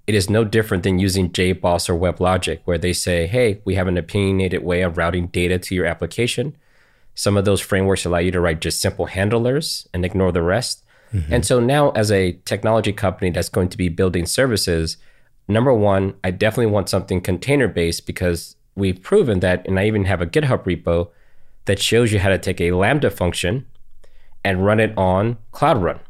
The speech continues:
Speaker 1: because Amazon has a shim that would allow it to run as a normal H T T P server by just changing one of the entry points in your container image.
Speaker 2: Mm-hmm.
Speaker 1: So we're gonna go with containers by default, and that opens the world up to platforms or even low-level Docker on a laptop.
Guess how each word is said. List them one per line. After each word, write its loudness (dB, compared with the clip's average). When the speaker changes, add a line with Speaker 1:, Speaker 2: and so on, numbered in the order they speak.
Speaker 1:
because 0
Amazon 4
has 2
a 0
shim 0
that 2
would 4
allow 4
it 0
to 0
run 2
as 0
a 2
normal 2
H -2
T -4
T -10
P -4
server 0
by 0
just 0
changing 0
one 2
of 0
the -4
entry -2
points -2
in 0
your 2
container -2
image. -8
Speaker 2:
Mm-hmm. -4
Speaker 1:
So 2
we're 2
gonna 2
go 4
with 2
containers 0
by -2
default, 0
and 0
that -2
opens 0
the 0
world 0
up 0
to -4
platforms 0
or 0
even -2
low-level 0
Docker -2
on -2
a -4
laptop. -8